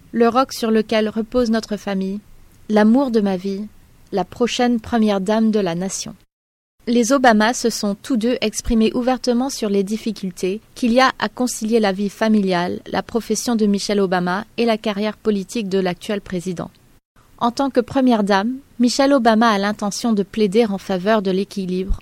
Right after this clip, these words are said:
entre vie professionnelle et vie familiale. Mais même si Barack Obama n'avait pas remporté l'élection, elle espérait que sa candidature viendrait corriger l'image erronée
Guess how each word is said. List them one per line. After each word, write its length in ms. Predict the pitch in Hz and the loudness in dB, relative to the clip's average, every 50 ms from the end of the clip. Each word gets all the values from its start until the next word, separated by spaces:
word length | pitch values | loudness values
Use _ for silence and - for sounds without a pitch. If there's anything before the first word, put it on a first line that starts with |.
| - | -4
entre 280 | - 214 208 - 220 202 | -4 -4 -4 -2 -4 -4
vie 180 | 180 196 214 208 | -2 -2 -4 -6
professionnelle 880 | - - - 240 - - 247 220 - - 208 196 202 214 220 226 214 - | -6 -4 -2 -2 0 2 0 0 0 -2 -2 0 0 0 0 -2 -2 -2
et 100 | 202 185 | -4 -4
vie 180 | 175 196 190 | -4 -6 -8
familiale. 640 | - - 202 190 185 180 165 170 165 165 170 196 202 - _ - - _ _ _ - | -4 -4 -2 -2 -2 -2 -2 -4 -4 -4 -6 -8 -12 -16 _ -20 -20 _ _ _ 2
Mais 160 | 226 240 240 | 4 6 6
même 240 | 226 233 262 285 294 | 6 6 4 2 0
si 180 | - - 294 254 | -2 -2 -2 2
Barack 380 | 220 233 220 226 226 220 - 240 | 2 2 2 2 0 0 2 0
Obama 440 | 208 202 202 196 190 185 185 196 - | 2 2 0 0 0 -2 -2 -4 -4
n'avait 280 | 208 196 196 185 202 190 | -4 -4 0 0 0 -2
pas 200 | - - 254 240 | 2 2 2 4
remporté 480 | 240 240 226 - 214 190 - - 214 | 4 0 0 -2 -6 -8 -2 -2 -2
l'élection, 640 | 190 190 185 180 175 175 - - - - 175 185 214 - - _ _ _ - | 0 0 0 -2 -4 -4 -6 -10 -8 -8 -6 -8 -8 -10 -14 _ _ _ -2
elle 160 | - 240 254 | 2 4 4
espérait 480 | 254 240 - - - 262 247 269 285 277 | 4 2 2 2 2 2 4 2 0 0
que 100 | - 226 | -2 -4
sa 180 | - - 226 | -2 -2 -4
candidature 720 | - - 247 240 247 233 214 202 190 - - 220 226 226 | -2 -2 -2 0 0 2 2 2 0 0 -2 -2 -2 0
viendrait 400 | 196 196 214 208 196 - 214 202 | 0 0 -2 -2 0 -2 -4 -4
corriger 500 | - - 247 240 233 220 208 - 226 214 | 0 0 2 4 4 2 4 4 4 2
l'image 500 | 208 202 233 254 233 233 226 220 202 - - | 4 4 4 4 4 4 2 2 0 -2 0
erronée 520 | 233 247 240 233 220 202 196 202 202 226 | 0 2 4 4 2 2 2 -2 -4 -6